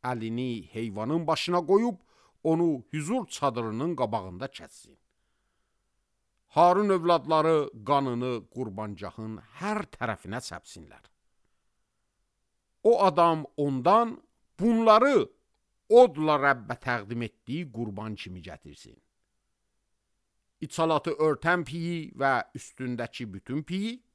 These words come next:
belindəki hər iki böyrəyini üstündəki piyi ilə və qara ciyərin quyruğa bənzər hissəsini. Bunları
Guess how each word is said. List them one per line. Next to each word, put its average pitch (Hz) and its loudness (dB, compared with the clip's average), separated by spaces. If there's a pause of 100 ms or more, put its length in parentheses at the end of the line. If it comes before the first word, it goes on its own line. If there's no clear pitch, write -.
(1160)
belindəki 214 2
hər 240 4
iki 247 -6
böyrəyini 185 4
üstündəki 175 -4
piyi 185 -4
ilə 131 2 (1300)
və 123 -2 (240)
qara 202 2
ciyərin 104 -8 (320)
quyruğa 120 -2
bənzər 98 -6
hissəsini. - -20 (840)
Bunları 294 2